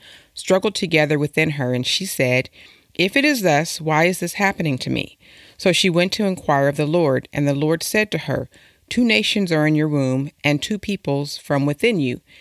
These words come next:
shall be divided. The one shall be stronger than the other. The older shall serve the younger.'" Rebecca knew that her husband Isaac would follow the social norms of the day and give the blessing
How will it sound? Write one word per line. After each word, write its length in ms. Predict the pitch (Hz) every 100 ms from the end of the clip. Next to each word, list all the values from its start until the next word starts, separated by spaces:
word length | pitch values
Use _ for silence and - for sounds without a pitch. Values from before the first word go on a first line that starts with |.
| -
shall 240 | - 151 143
be 120 | 147
divided. 600 | 151 147 160 143 - - - _ _ -
The 100 | 151
one 320 | 143 160 190
shall 240 | 190 202 170
be 120 | 165
stronger 440 | - 160 151 151
than 220 | 151 147
the 180 | 147 151
other. 340 | 139 120 127 - _ _ -
The 140 | - -
older 480 | 156 156 160 123 127
shall 300 | - - 139
serve 540 | - - 123 123 127 _ _ _ -
the 100 | 175
younger.'" 420 | 202 196 131 - - _ _ _ _ _ _ - -
Rebecca 380 | 165 226 -
knew 340 | 247 202 185 190
that 380 | 151 139 139 - _ _ _
her 280 | - 196 254
husband 420 | 240 202 190 185
Isaac 420 | 143 135 127 139
would 120 | 147 -
follow 640 | - 156 147 127 131 160 _ -
the 240 | 139 135 131
social 560 | - - 165 160 180
norms 380 | 165 147 139 143
of 100 | 147
the 80 | 180
day 380 | 143 127 131 143 - - - -
and 120 | 170
give 200 | 170 156
the 60 | 147
blessing 720 | 135 135 - 139 135 135